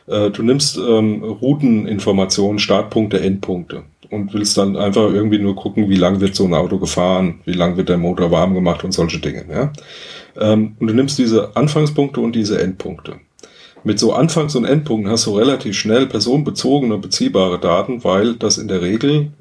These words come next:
ähm, sich an bestimmten Punkten häuft, nämlich da, wo du wohnst und da, wo du arbeitest oder da, wo du halt oft bist. Das heißt, es ist relativ einfach, wenn ich jetzt sehr viele Datenmengen, äh, sehr große Datenmengen hab,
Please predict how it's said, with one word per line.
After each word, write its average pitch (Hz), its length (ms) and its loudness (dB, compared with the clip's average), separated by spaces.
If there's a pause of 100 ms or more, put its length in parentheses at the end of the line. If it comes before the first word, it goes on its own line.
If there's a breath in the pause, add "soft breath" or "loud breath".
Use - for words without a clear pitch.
ähm, 107 280 -2
sich - 400 -2
an 104 280 -4
bestimmten 107 760 -4
Punkten 113 460 -2
häuft, 101 360 2
nämlich 107 320 0
da, 95 200 2
wo 101 80 0
du 98 180 0
wohnst 113 300 2
und 90 100 -4
da, 90 140 2
wo 92 80 -4
du 87 140 2
arbeitest 78 520 0
oder 92 160 -2
da, 82 220 -2
wo 92 60 -8
du 92 380 -6
halt 95 260 -6
oft 90 240 -4
bist. - 400 -2 (720 loud breath)
Das - 160 -2
heißt, 98 220 2
es 110 120 2
ist 104 180 2
relativ 104 400 2
einfach, 110 680 0
wenn 98 140 -2
ich 95 120 -6
jetzt 87 220 0
sehr 90 180 4
viele 104 240 -2
Datenmengen, 127 600 -2
äh, 101 320 -4
sehr 98 180 0
große 104 320 -6
Datenmengen 123 520 -2
hab, 127 240 -4